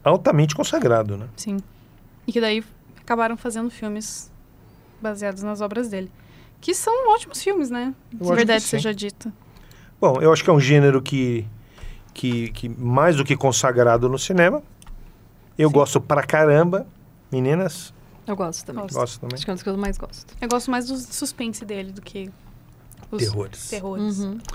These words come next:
Speaker 2: Sim.
Speaker 1: Muito bem. Chegamos ao fim. Meu Deus, passou rapidinho, né?
Speaker 2: Passou. O tema é bom, né?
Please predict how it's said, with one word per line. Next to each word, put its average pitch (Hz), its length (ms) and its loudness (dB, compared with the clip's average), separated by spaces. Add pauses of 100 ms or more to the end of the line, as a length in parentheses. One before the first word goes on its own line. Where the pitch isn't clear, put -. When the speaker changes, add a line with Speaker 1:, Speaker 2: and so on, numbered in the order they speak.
(140)
Speaker 2:
Sim. 208 160 -10 (560)
Speaker 1:
Muito - 260 4
bem. 175 300 4 (140)
Chegamos 196 560 6
ao 170 120 8
fim. 180 300 4
Meu 151 240 4
Deus, 143 220 2
passou 143 280 -4
rapidinho, 156 500 -2
né? 175 80 -2
Speaker 2:
Passou. 180 220 -6
O - 600 -20
tema 311 180 0
é 262 40 -2
bom, 226 200 -4
né? 277 120 -6